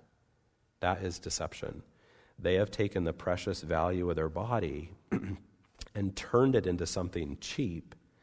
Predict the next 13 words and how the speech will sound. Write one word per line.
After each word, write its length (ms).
because 680
they 200
have 280
been 220
deceived 500
by 140
Satan 400
through 160
the 80
power 420
of 180
a 100
culture. 560